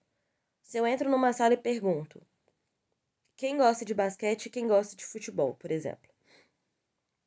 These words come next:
É, vão ter pessoas que só gostam de basquete, vão ter pessoas que só gostam de futebol,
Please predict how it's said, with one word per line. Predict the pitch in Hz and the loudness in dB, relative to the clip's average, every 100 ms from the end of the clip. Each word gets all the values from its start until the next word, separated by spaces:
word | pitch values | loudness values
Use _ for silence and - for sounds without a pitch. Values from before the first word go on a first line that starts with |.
| _ _ _ _ _ _ _ - | _ _ _ _ _ _ _ -8
É, | 180 165 - | -4 -2 -2
vão | 208 233 | 0 0
ter | 226 | 0
pessoas | 196 190 165 | -2 -2 -6
que | - | -4
só | 180 | 0
gostam | 165 156 160 | 2 2 0
de | 160 | -2
basquete, | 151 156 - 147 156 - _ | -4 -4 -4 -6 -6 -14 _
vão | 220 214 | -6 -2
ter | 214 | -2
pessoas | 196 185 - | -2 -4 -10
que | |
só | - 202 | -4 -2
gostam | 160 160 156 | 0 -2 -10
de | |
futebol, | - - 170 151 156 | -16 -12 -4 -4 -4